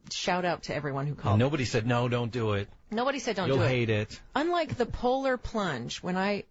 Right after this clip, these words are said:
Speaker 1: a few years ago, when a bunch of people from W G N did the polar plunge, we were talking about that on the air, and a bunch of people called and said, "Don't do that. That's terrible." And I did it anyway. <laughs>
Speaker 2: Was it terrible?
Speaker 1: No. I mean, it was very cold, and it took me hours to feel my limbs, but it was fine, and it was for a good cause, so whatever.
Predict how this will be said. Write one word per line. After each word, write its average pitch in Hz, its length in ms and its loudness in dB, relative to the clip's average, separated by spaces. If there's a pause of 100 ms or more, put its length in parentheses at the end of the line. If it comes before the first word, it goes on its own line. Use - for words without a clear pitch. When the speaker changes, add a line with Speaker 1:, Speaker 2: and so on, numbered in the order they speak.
(120)
Speaker 1:
a - 100 -10
few 254 180 -4
years 240 220 0
ago, 160 480 0 (100)
when 175 120 0
a 165 40 2
bunch 196 200 0
of 202 60 -4
people 190 160 2
from 170 120 -4
W 160 200 0
G 165 80 -2
N 151 60 0
did 147 120 -2
the 147 40 -4
polar 156 220 0
plunge, 151 300 -2
we 156 80 2
were 147 60 2
talking 175 320 -2
about 147 120 0
that 151 100 0
on 151 80 0
the 147 120 0
air, 139 120 -2 (260)
and 170 80 2
a 175 40 2
bunch 175 180 0
of 175 60 -4
people 170 180 0
called 156 160 2
and 147 80 -4
said, 139 200 -4
"Don't 139 180 -2
do 131 100 -8
that. - 200 -2 (180)
That's - 240 -2
terrible." 123 500 -2
And 160 80 0
I 147 80 2
did - 180 -6
it - 100 -4
anyway. - 420 -4
<laughs> - 1120 -4
Speaker 2:
Was 95 140 4
it 101 80 2
terrible? 120 340 -2 (120)
Speaker 1:
No. 370 380 2
I 233 80 -2
mean, 254 140 -2
it 214 60 -2
was 170 180 -4
very 151 360 0
cold, 143 260 -2
and 151 100 -4
it 143 80 -4
took 151 160 -6
me 147 140 -2
hours 143 320 0
to 147 80 -6
feel 143 180 -2
my 139 140 0
limbs, 214 420 2
but 226 120 2
it 226 60 2
was 262 140 -6
fine, 285 180 -2
and 160 80 2
it 143 60 0
was 147 120 -4
for 170 120 -2
a 165 40 0
good 170 180 0
cause, 147 340 -2
so 151 160 -4
whatever. 151 400 -2